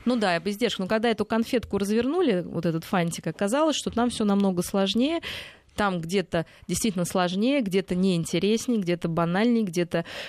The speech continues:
не так глубоко, как мы привыкли, ну, жить. Да, вот не так отдава-, не так люди отдаются жизни, больше рационального, а мы все-таки люди, ну, специфического, да, такого склада, с большей широ-, широтой души, с большими перепадами настроения.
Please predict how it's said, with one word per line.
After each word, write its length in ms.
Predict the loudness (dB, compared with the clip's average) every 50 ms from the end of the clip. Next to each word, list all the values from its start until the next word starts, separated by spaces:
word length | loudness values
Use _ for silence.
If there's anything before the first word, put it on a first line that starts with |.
| -10 -4 0
не 140 | 0 0 2
так 200 | 0 -2 -2 0
глубоко, 460 | -2 -2 0 0 0 0 2 0 0
как 240 | 0 0 -2 0 0
мы 140 | 0 0
привыкли, 500 | 0 0 0 0 2 0 0 0 0 0
ну, 160 | 0 0 0 0
жить. 400 | 2 2 0 0 -2 -6 -12 -14 _ _ _ _
Да, 160 | -4 -2 0 0
вот 200 | 0 -2 -4 -4
не 120 | -4 -4 -2
так 180 | -2 -2 -2 -2
отдава-, 480 | -2 0 2 2 2 4 2 2 0 -4 -10 -8 -8 -8 -4
не 140 | -2 -2 0
так 200 | 0 -2 -2 -2
люди 180 | -2 0 0
отдаются 440 | 0 0 2 0 0 0 -2 -4 -2
жизни, 320 | 0 0 2 4 4 4 4
больше 340 | 2 2 0 2 0 0
рационального, 720 | -2 -2 -4 -4 -2 0 2 2 2 2 2 2 0 0 -2 -6 -12 -14 -10 -4
а 80 | 0 2
мы 140 | 2 2
все-таки 380 | 2 0 -2 -6 -4 -4 -4 -2
люди, 320 | 0 0 0 0 0 -2 -2 -6 -12 -14 -14 -6 -2
ну, 80 | -2 -2
специфического, 840 | -2 -2 -4 -4 -2 -2 -2 -2 -2 -2 -2 -4 -4 -4 -2 -2 0
да, 120 | 0 0
такого 300 | 0 0 -4 -4 -4 -6
склада, 400 | -6 -4 -2 0 0 2 0 -2
с 80 | -4 -6
большей 340 | -4 -2 -2 -2 0 -2 -4
широ-, 420 | -2 0 0 0 0 0 -2 -4
широтой 440 | -4 -2 0 0 0 0 0 0 0
души, 380 | 0 0 0 0 2 2 0 0 -4 -8 -12 -12 -14 _
с 80 | -10 -4
большими 400 | 0 2 2 2 0 -4 -8 -8
перепадами 580 | -4 -2 -2 -2 0 -2 -2 -2 -2 -6 -8 -8 -8 -4 0
настроения. 720 | 0 0 0 0 -2 0 2 2 2 2 2 2 0 0